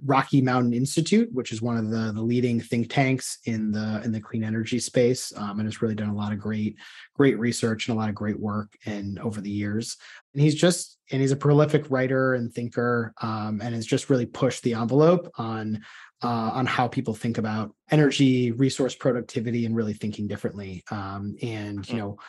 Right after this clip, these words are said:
Speaker 1: one of the things that really got me into the climate space when I was, when I was young in high school was reading one of his books, um, along with his, uh,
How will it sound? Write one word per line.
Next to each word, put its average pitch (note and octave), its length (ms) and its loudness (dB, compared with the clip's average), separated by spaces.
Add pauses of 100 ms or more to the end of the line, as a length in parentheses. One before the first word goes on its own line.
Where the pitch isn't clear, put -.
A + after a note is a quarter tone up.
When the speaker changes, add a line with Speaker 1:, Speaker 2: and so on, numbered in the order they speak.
(360)
Speaker 1:
one C#3+ 240 6
of C3 60 6
the B2 60 0
things B2+ 260 0
that A#2 100 -2
really A#2+ 200 -2
got A2+ 240 -2
me A#2+ 480 -2
into A2+ 840 -2 (300)
the A#2+ 80 -4
climate F#3+ 320 6
space B2 420 -2
when B2 100 -2
I A#2+ 100 -2
was, A#2 280 -2
when A#2+ 80 0
I A#2 80 0
was G#2 160 -6
young A#2+ 380 0
in A2 40 -2
high C#3 140 2
school A#2+ 340 2
was A2 220 -2
reading A2 420 0
one A#2 140 0
of G#2+ 100 -2
his G#2+ 200 -6
books, - 520 -4
um, A2 200 -2
along A2 380 -2
with G#2+ 220 -4
his, G2+ 300 -8
uh, G2 240 -4